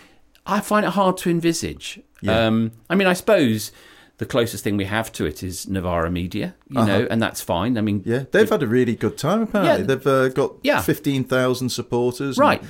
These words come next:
Speaker 1: but, I
Speaker 2: big
Speaker 1: mean, that's
Speaker 2: YouTube video.
Speaker 1: But, you know, the idea of a kind of
Speaker 2: Yeah.
Speaker 1: twenty-four seven news channel that was devoted only to people weeping into their own yogurt, I think
Speaker 2: Yeah.
Speaker 1: that's, I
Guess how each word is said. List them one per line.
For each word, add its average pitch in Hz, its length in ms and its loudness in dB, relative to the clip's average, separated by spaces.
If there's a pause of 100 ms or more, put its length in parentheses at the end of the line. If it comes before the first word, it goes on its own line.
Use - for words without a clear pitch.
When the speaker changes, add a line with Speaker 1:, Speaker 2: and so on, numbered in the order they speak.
Speaker 1:
but, 175 160 4
I 175 60 6
Speaker 2:
big 185 40 6
Speaker 1:
mean, 185 120 4
that's 170 180 2
Speaker 2:
YouTube 127 440 2 (220)
video. 127 360 2 (880)
Speaker 1:
But, - 200 2
you 180 60 2
know, 170 120 4
the 180 100 4
idea 190 300 4
of 151 80 0
a 151 40 2
kind 147 300 0
of 127 200 -6
Speaker 2:
Yeah. 123 220 -4 (680)
Speaker 1:
twenty-four 143 380 0
seven 117 480 0
news 120 360 2
channel 101 560 -2
that 98 140 0
was 104 420 -2 (560)
devoted 110 420 -2
only 104 360 2
to 92 600 -2 (140)
people 95 320 -4
weeping 98 340 -4
into 87 140 -8
their 95 160 -2
own 95 120 -2
yogurt, 87 360 -4
I 107 80 -6
think 131 180 2
Speaker 2:
Yeah. 110 100 -2
Speaker 1:
that's, - 480 -4 (600)
I 165 200 -8